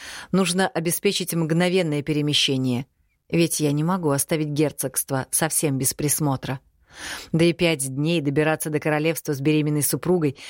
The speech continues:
подвергая ее опасностям, я категорически не согласен». «Порталы»,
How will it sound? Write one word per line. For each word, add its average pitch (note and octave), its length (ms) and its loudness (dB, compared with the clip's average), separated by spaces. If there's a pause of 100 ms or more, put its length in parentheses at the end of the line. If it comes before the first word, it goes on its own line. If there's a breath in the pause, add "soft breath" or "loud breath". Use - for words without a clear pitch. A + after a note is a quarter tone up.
(140 loud breath)
подвергая D#3+ 480 2
ее D#3+ 260 2
опасностям, E3+ 760 -2 (300 soft breath)
я F3+ 140 4
категорически E3 760 0
не D#3 120 -2
согласен». C#3 680 -2 (1300)
«Порталы», C3+ 840 -2